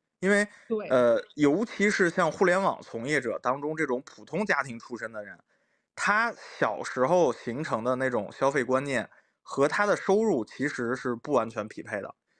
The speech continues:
Speaker 1: 就是，就比如说
Speaker 2: 就是他赚得多，但他小时候的观念是用得少，要节约一点，因为他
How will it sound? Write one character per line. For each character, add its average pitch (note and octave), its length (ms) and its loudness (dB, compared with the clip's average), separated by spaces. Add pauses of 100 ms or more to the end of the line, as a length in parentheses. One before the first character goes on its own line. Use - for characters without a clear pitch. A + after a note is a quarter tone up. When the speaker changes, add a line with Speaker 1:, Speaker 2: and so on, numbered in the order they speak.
(160)
Speaker 1:
就 F#3 100 0
是， F#3 140 0 (420)
就 G3+ 120 -4
比 C#3+ 160 -2
如 B2+ 100 2
说 E3+ 220 2
Speaker 2:
就 F3+ 80 4
是 - 40 -10
他 E4+ 140 4
赚 F4 260 2
得 B3 80 -2
多， B3+ 380 0
但 C#4+ 100 0
他 C#4+ 280 0
小 G#3 260 -2
时 A3 80 -8
候 C#4 60 -4
的 C4 80 -6
观 C4 120 -4
念 B3+ 160 -6
是 B3+ 280 -10
用 D4 200 -6
得 A3 80 -6
少， E3 240 -10
要 A#3 160 -4
节 F3+ 320 -10
约 A#3+ 240 -6
一 A#3 60 -8
点， E3 220 -12
因 F3+ 60 -10
为 G#3 60 -8
他 A3 320 -8